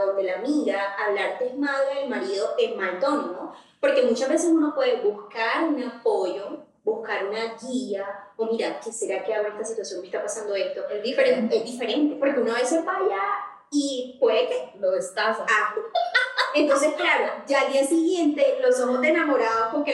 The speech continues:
Speaker 1: la suegra veía al nuero jamás van a ser los mismos, porque es que tú, pobrecito, o sea, lo trapeaste, barriste el suelo, lo, sí, o sea, hiciste de todo con él.
Speaker 2: Y llegas
Speaker 1: Y
Speaker 2: al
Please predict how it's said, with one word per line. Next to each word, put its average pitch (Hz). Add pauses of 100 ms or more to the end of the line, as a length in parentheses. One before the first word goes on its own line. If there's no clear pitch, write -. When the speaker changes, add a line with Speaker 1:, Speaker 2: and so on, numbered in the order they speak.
Speaker 1:
la 226
suegra 233
veía 220
al 240
nuero 247
jamás 247
van 294
a 320
ser 302
los 294
mismos, 285
porque 320
es -
que -
tú, 330 (840)
pobrecito, -
o -
sea, - (240)
lo 262
trapeaste, 254
barriste 294
el 349
suelo, 262
lo, 220
sí, 277
o -
sea, -
hiciste 247
de 330
todo 220
con 294
él. -
Speaker 2:
Y 233
llegas 202
Speaker 1:
Y -
Speaker 2:
al -